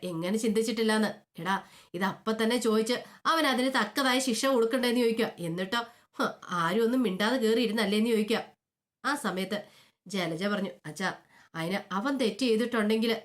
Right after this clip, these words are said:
അതാരും അംഗീകരിക്കാൻ തയ്യാറാകുന്നില്ല. ഇവിടെ എല്ലാരും അവന് സപ്പോർട്ട് അടിച്ച് നിൽക്കുമല്ലേ? ഇവിടെ എന്റെ മോനെ ഇങ്ങനെ ഒരു കാര്യം ചെയ്തിരുന്നെങ്കിൽ പണ്ട് അവനെ അടിച്ചു പുറത്താക്കാനായിട്ട് എല്ലാരും കൊടിയും പിടിച്ച് മുന്നിൽ നിന്നേനം" എന്ന് പറയാ. അത് കേട്ടപ്പോ മുത്തശ്ശൻ പറഞ്ഞു, "നീ കൂടുതൽ നിന്റെ മോനെ വെള്ള പൂശാൻ ശ്രമിക്കണ്ട,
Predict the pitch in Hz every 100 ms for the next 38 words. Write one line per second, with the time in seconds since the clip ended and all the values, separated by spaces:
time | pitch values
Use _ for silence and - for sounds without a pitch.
0 | - 339 311 220 247 214 214 233 233 262
1 | 226 185 233 208 220 220 208 - _ -
2 | 165 196 175 175 208 208 190 214 208 208
3 | 214 226 220 233 220 233 202 - - -
4 | - 240 196 180 180 240 302 277 285 277
5 | 277 285 240 240 262 254 254 254 262 262
6 | 240 - _ - 339 349 285 269 247 220
7 | 247 254 226 247 233 240 240 214 - 185
8 | 202 226 - 208 208 262 233 226 233 202
9 | 247 220 220 233 - 170 208 196 196 175
10 | - _ _ _ _ 160 170 180 165 196
11 | 190 165 165 190 190 196 - - - 269
12 | 381 392 262 262 269 226 262 370 262 254
13 | 240 226 240 226 240 240 190 202 214